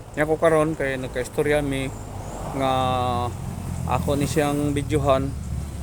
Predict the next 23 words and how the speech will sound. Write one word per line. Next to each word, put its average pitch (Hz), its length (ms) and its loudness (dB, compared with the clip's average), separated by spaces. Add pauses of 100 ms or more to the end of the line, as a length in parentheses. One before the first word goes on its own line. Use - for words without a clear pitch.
(220)
kay 120 200 2 (1900)
among 139 320 -2
ipamaligya 135 640 0 (400)
suma 123 320 -2
siyang 127 320 -2
istorya, 127 480 -2 (720)
amo 131 320 -2
ni 123 80 -6
siyang 123 240 -6
ipamaligya. 127 640 -2 (800)
So 123 160 -4
niya 143 240 -2
ko 143 160 -8
karon, 151 400 0 (880)
ah, 120 400 0
para 131 240 2
videohan 139 480 0
siya 131 400 2
o, 120 320 0
ah, 110 240 0 (1200)
para 131 400 4
ibaligya 143 560 4
sa 135 160 -2